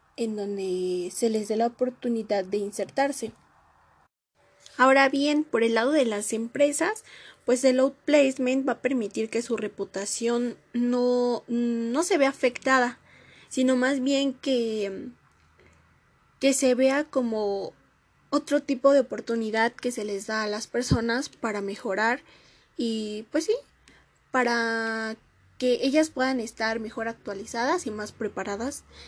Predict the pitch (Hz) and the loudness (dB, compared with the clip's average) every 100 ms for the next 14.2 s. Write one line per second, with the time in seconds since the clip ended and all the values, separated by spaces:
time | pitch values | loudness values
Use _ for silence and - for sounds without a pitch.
0 | - - 233 220 214 - 208 214 208 214 | -12 -4 -2 -2 -4 -4 -4 -2 -4 -4
1 | 196 202 - - 240 - 190 196 220 202 | -6 -6 -8 -10 -10 -8 -8 -6 -4 -4
2 | 202 240 339 - _ _ _ _ _ _ | -4 -2 -4 -4 _ _ _ _ _ _
3 | _ - 269 302 277 262 254 262 226 - | _ 0 8 12 12 12 10 6 2 -2
4 | 202 190 185 - 226 226 220 220 220 254 | -2 -2 -4 -2 0 0 0 2 4 6
5 | 370 - - - _ - 247 233 240 254 | 4 0 -20 -20 _ 8 10 8 6 4
6 | 247 247 247 247 247 240 247 - 233 226 | 4 4 4 2 2 2 0 0 -2 -2
7 | 226 - 240 233 226 220 _ _ _ _ | 0 2 4 4 2 -2 _ _ _ _
8 | _ _ _ 226 214 190 185 180 180 - | _ _ _ -2 -2 -2 -4 -4 -6 -10
9 | - 240 262 262 339 277 262 277 - 285 | -4 2 4 6 6 6 2 -2 -2 -4
10 | 392 - - - _ _ _ 233 220 208 | -4 -10 -20 -20 _ _ _ 0 0 0
11 | 214 208 214 202 202 208 226 220 220 214 | -4 0 2 2 0 -2 -4 -4 -2 -2
12 | 233 247 403 - - 220 208 202 214 202 | 0 0 0 -4 -6 -4 -2 -4 -4 -2
13 | 190 185 - 190 190 208 190 185 196 - | -2 -6 -6 -4 -4 -2 -2 -2 -4 -8
14 | - | -14